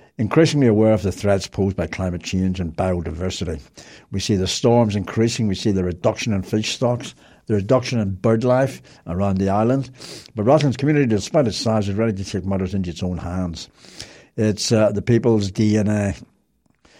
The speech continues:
It's in the people's D N A. Uh, there's a pride in the island, a pride in the indigenous population, resilient, and how we can cope with what, whatever nature throws at it. Currently, uh, Cecil and his companions are fine-tuning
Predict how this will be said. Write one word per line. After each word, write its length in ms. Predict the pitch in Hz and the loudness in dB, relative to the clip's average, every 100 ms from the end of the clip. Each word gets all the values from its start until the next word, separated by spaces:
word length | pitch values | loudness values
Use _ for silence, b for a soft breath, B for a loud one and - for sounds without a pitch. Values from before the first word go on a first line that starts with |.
| b b - | b b -6
It's 160 | 101 135 | 0 2
in 140 | 131 | 4
the 80 | 113 | 2
people's 320 | 104 95 90 | 0 -2 -2
D 160 | 104 92 | 0 0
N 300 | 87 85 82 B B B 117 | -2 -6 -8 B B B 2
A. 20 | |
Uh, 560 | 127 131 131 131 127 117 - - | 6 8 8 8 6 2 -4 -2
there's 200 | 127 110 | 0 2
a 60 | |
pride 260 | 120 143 123 | 2 4 4
in 100 | 101 | 2
the 120 | 98 | 0
island, 300 | 98 110 104 | 2 0 -2
a 20 | |
pride 320 | - 113 110 | -2 0 2
in 140 | 104 101 | 2 0
the 80 | 98 | 0
indigenous 600 | 90 90 104 101 92 90 | 0 0 -2 0 -4 -4
population, 680 | 98 - 90 95 95 104 92 | -6 -4 -2 -2 -2 -2 -2
resilient, 680 | 98 110 123 123 117 B B B | 0 4 4 4 2 B B B
and 100 | 90 | -4
how 120 | 95 110 | 0 2
we 160 | 104 | 0
can 120 | 101 | -2
cope 220 | 90 107 - | -4 -4 -4
with 160 | 87 | -4
what, 220 | 95 90 - | -2 -4 -6
whatever 440 | 95 95 98 90 85 | -6 -2 -2 -2 -2
nature 440 | 87 98 - 87 | 0 -2 -2 -8
throws 480 | - 95 92 87 85 | -4 -2 -2 -2 -6
at 80 | 80 | -10
it. 60 | - _ B B B B | -16 _ B B B B
Currently, 540 | - 151 147 147 139 127 | 2 4 6 6 8 8
uh, 380 | 120 120 120 110 104 - _ - | 8 8 6 4 -4 -14 _ 0
Cecil 340 | - 147 123 | 2 4 4
and 80 | 92 | 2
his 140 | 95 | -2
companions 440 | 92 85 113 104 101 | -4 -2 0 0 -2
are 60 | |
fine-tuning 840 | - 139 135 120 117 107 104 95 | 0 2 4 2 0 0 0 -4